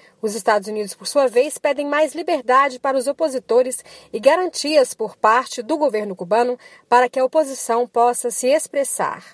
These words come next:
O diálogo para a retomada das relações diplomáticas foi conduzido pelos dois governos no segundo semestre do ano passado, secretamente.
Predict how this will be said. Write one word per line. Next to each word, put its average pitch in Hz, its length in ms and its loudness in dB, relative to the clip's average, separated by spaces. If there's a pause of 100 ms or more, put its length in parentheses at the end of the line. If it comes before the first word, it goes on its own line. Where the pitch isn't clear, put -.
(460)
O 202 100 -2
diálogo 226 520 2
para 202 220 0
a - 20 -4
retomada 226 640 0
das 208 160 -2
relações 220 440 -2
diplomáticas 247 760 -2
foi 311 160 0
conduzido 294 460 -4
pelos 269 260 -2
dois 285 220 4
governos 262 600 -2 (280)
no 247 100 -2
segundo 311 600 -2
semestre 262 640 -4
do 226 120 0
ano 240 160 0
passado, 233 580 0 (360)
secretamente. 269 1120 -2